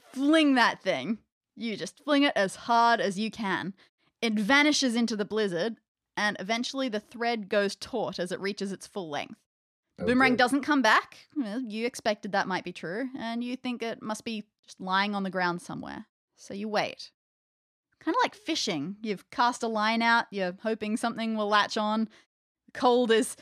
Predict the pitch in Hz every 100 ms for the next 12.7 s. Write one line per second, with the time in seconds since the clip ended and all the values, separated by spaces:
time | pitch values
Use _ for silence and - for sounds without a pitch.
0 | - 254 285 - 359 359 311 - - -
1 | 247 247 269 285 285 339 320 294 294 294
2 | 285 285 294 294 254 285 - _ _ -
3 | 294 254 285 285 - 269 269 285 262 262
4 | 262 254 247 269 302 - 320 302 320 -
5 | 233 233 233 - - - 247 294 330 302
6 | 247 220 - - 277 254 226 214 202 202
7 | 196 - 220 208 202 190 196 220 233 233
8 | 233 _ _ _ _ _ _ 247 269 254
9 | 320 - 466 440 415 370 320 - 277 285
10 | 294 262 269 269 277 254 226 233 226 233
11 | 220 262 233 226 - 233 247 254 226 214
12 | 214 214 208 202 226 170 190